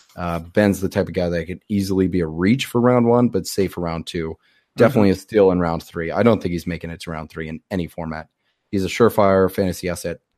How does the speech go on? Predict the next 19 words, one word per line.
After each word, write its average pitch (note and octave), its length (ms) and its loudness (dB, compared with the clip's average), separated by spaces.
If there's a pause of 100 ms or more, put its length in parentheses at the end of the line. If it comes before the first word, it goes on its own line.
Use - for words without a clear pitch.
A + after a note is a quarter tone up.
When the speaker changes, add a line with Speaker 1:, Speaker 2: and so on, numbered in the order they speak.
Speaker 1:
through A2 240 4
and G2+ 100 2
through, F2 340 0 (440)
year F2 260 -2
after D#2+ 220 -8
year. D#2 260 -14 (200)
Speaker 2:
And, C3 300 -2
and, C3+ 260 0
and C3 180 0
that's D3 240 0
in C#3 140 0
both A#2 380 0
leagues A2 480 -4
too. G#2+ 240 -2
That's, A2 340 -6 (400)
that's A2+ 300 -2
in G#2+ 380 -4 (400)
points C#3+ 380 -2
leagues C#3 380 0